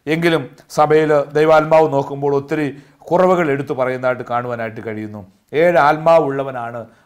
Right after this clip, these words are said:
ആ സഭയ്ക്ക് പ്രത്യക്ഷപ്പെടുന്നത്. ഏഴ് മടങ്ങ് ആത്മാവുള്ള ഒരു പ്രശംസയും ആ സഭയെക്കുറിച്ച് ദൈവാത്മാവിന് പറയുവാനായിട്ടില്ല.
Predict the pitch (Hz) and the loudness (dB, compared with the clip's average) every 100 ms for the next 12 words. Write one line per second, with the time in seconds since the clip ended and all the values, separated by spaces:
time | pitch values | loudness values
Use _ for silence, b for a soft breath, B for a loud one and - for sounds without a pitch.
0 | b 135 135 - 123 147 143 135 - B | b 0 0 -2 -2 -2 -4 -6 -8 B
1 | B - 175 160 170 131 120 117 110 98 | B -8 -6 -4 -4 -6 -8 -8 -10 -10
2 | - 127 147 143 127 127 131 117 123 127 | -8 -4 -2 -2 -2 -4 -4 -4 -2 -4
3 | 123 117 110 160 196 151 - 160 170 180 | -4 -6 -8 -6 -6 -8 -8 -10 -10 -10
4 | 175 135 139 139 135 147 147 143 151 131 | -8 -8 -8 -8 -8 -10 -10 -12 -10 -12
5 | B B 131 135 135 135 135 139 131 120 | B B -6 -2 0 0 -2 -4 -6 -6
6 | 123 120 113 113 107 | -6 -6 -8 -12 -12